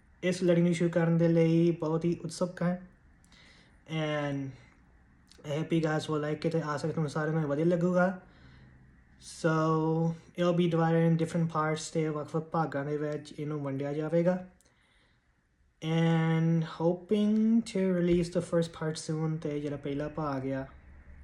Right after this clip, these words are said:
ਜਲਦ ਹੀ ਇਹਨੂੰ ਆਪਣੇ ਚੈਨਲ ਤੇ ਅਪਲੋਡ ਕਰੂੰਗਾ। So until then everyone, take care। ਤੇ ਤਦ ਤੱਕ ਤੁਸੀਂ ਆਪਣਾ ਸਾਰਾ ਖਿਆਲ ਰੱਖਿਓ। I'll see you guys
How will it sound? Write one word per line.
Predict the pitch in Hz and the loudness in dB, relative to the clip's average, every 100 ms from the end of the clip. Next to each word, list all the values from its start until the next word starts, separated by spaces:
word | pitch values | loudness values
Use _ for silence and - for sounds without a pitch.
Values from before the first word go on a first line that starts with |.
| - | -8
ਜਲਦ | 143 143 139 - 156 | -4 -4 -6 -6 -8
ਹੀ | 123 160 151 | -4 -4 -4
ਇਹਨੂੰ | 147 151 151 | -4 -6 -6
ਆਪਣੇ | 151 143 147 | -8 -6 -6
ਚੈਨਲ | 143 151 151 | -6 -6 -4
ਤੇ | 156 | -4
ਅਪਲੋਡ | 147 151 | -2 -2
ਕਰੂੰਗਾ। | 160 170 185 185 180 - - - - _ - | 2 4 4 4 2 -8 -20 -20 -20 _ -14
So | - 180 175 175 170 170 | 0 6 8 8 8 6
until | 165 190 185 | 4 4 4
then | 190 185 | 6 4
everyone, | 185 180 | 4 4
take | 170 175 185 | 2 2 0
care। | - 175 175 | 2 2 2
ਤੇ | 170 | 0
ਤਦ | 170 165 | -2 -2
ਤੱਕ | 165 170 | 0 -2
ਤੁਸੀਂ | 170 165 | 0 -2
ਆਪਣਾ | 165 | -2
ਸਾਰਾ | 165 165 160 165 - | -4 -2 -2 -2 -6
ਖਿਆਲ | - 165 160 170 | -10 -6 -2 -2
ਰੱਖਿਓ। | 170 170 165 | 0 -2 -2
I'll | 165 - _ _ _ _ _ - 156 165 | -4 -14 _ _ _ _ _ -6 -2 -2
see | - 175 | 2 2
you | 170 | 2
guys | 165 165 165 165 170 | 4 2 4 4 2